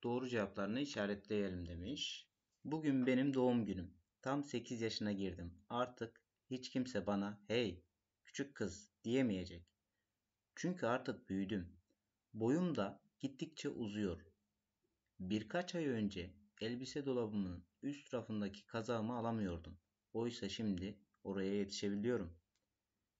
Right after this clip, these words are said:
Eskiden banyoda yüzümü yıkarken bir taburenin üzerine çıkardım.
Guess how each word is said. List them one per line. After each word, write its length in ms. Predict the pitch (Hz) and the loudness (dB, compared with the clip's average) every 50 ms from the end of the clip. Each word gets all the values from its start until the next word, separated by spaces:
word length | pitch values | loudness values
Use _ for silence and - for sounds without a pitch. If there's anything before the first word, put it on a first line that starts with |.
| _ _ - | _ _ -6
Eskiden 580 | 113 120 - - 147 143 143 131 127 131 - - - _ - - - _ - | -6 -6 -4 -4 0 2 4 4 2 2 -2 -8 -14 _ -20 -20 -20 _ -10
banyoda 540 | 101 90 98 101 107 123 127 117 113 120 120 | -8 -4 -2 0 2 2 2 2 2 2 2
yüzümü 380 | 117 110 104 107 117 113 117 113 | 2 2 0 0 0 0 0 0
yıkarken 720 | 110 110 104 107 - 127 120 117 - - 107 101 104 101 | 0 -2 -2 -2 -2 -2 -2 -2 -2 -2 0 2 2 2
bir 200 | 110 110 107 - | 2 0 -2 -2
taburenin 440 | - 107 101 104 107 107 107 101 98 | -2 -2 0 0 2 2 2 4 2
üzerine 440 | 95 95 101 98 95 104 113 107 104 | 2 0 0 0 0 0 0 -2 -4
çıkardım. 500 | - - - 90 85 82 85 82 - | -6 -4 -2 -2 0 -2 -4 -6 -10